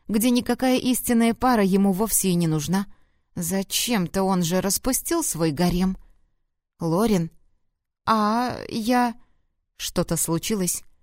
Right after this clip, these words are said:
«Случилось». Дыхание перехватило, меня обдало жаром, а потом сразу холодом. Рогмар улыбнулся уголком губ,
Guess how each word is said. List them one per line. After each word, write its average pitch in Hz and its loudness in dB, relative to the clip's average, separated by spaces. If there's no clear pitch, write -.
«Случилось». 262 -2
Дыхание 233 4
перехватило, 196 -2
меня 220 2
обдало 196 2
жаром, 220 0
а 202 -2
потом 208 -2
сразу 170 0
холодом. 156 -4
Рогмар 269 4
улыбнулся 214 4
уголком 170 2
губ, 247 -2